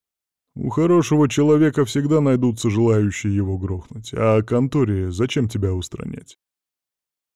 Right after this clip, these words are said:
"Определённой версии нет, и на самом деле надеюсь, что это не они, хотя, может, в лес куда не надо". "Так ты же со Злобиным тесно работаешь". "Ну, Юрий Михайлович, дальше него я никого и больше не знаю.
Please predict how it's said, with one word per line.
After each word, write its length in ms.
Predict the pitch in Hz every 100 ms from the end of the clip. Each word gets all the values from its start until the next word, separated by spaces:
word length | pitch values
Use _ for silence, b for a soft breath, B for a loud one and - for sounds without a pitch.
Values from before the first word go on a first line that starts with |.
| _ _ _
"Определённой 720 | 127 120 123 120 123 160 147
версии 380 | 120 120 113 120
нет, 320 | 113 95 -
и 80 | 110
на 160 | 107 104
самом 360 | 131 127 117
деле 240 | 110 131 123
надеюсь, 420 | 117 110 127 120
что 160 | -
это 260 | 113 110 120
не 140 | 107
они, 280 | 104 95 90
хотя, 380 | - - 120 -
может, 360 | 131 127 123 117
в 80 | 127
лес 180 | 165
куда 220 | - 131 120
не 140 | 113
надо". 320 | 101 95 104 _ _ _ _ _ _ _ _ _ _ _ _
"Так 220 | 147 165 -
ты 120 | 196
же 140 | 170
со 180 | 156 175
Злобиным 540 | 160 175 131 117 117 113
тесно 360 | 131 107 107
работаешь". 680 | 101 95 92 - 110 - _ _ _ _ _ _ _ _
"Ну, 300 | 117 127 208
Юрий 300 | 180 175 202
Михайлович, 540 | 190 175 185 135 113 104
дальше 340 | 131 165 175
него 240 | 175 135
я 100 | 170
никого 440 | 156 139 135 127 160
и 40 |
больше 380 | 131 127 147 151
не 120 | 151
знаю. 480 | 135 113 151 131 90